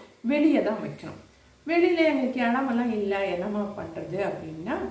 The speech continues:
வீட்ல ஜன்னல் கிட்ட ஜன்னலை ஓப்பன் பண்ணா அந்த இருட்டு படணும்.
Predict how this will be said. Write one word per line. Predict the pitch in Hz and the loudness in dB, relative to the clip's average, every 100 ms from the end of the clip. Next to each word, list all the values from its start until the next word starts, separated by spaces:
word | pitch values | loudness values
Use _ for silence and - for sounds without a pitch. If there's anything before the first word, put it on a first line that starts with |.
| - - - 190 | -10 -20 -18 0
வீட்ல | 254 339 311 - 214 | 4 4 4 0 -2
ஜன்னல் | 247 - 202 214 285 311 220 | -2 0 0 2 4 4 0
கிட்ட | 196 - 226 220 - - - - - - - | -4 -6 -2 -2 -4 -14 -20 -20 -20 -20 -8
ஜன்னலை | 226 233 240 208 | 0 2 2 0
ஓப்பன் | 190 202 - | 0 -2 -2
பண்ணா | 240 | -4
அந்த | 214 208 202 | -4 -2 -2
இருட்டு | 233 339 427 427 392 | 6 6 8 4 0
படணும். | 370 196 202 254 233 | -2 -4 -2 -2 -2